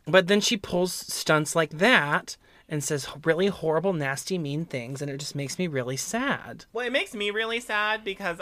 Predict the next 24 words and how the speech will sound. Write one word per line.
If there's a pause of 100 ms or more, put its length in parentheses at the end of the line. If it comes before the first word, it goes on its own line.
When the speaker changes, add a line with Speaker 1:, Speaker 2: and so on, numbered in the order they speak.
Speaker 2:
I
have
loved
Rose
McGowan
as
an
actress
for
many
years
before (140)
learning
about (160)
what
she
was
like
as
a
person.
Speaker 1:
Yeah,
and
she,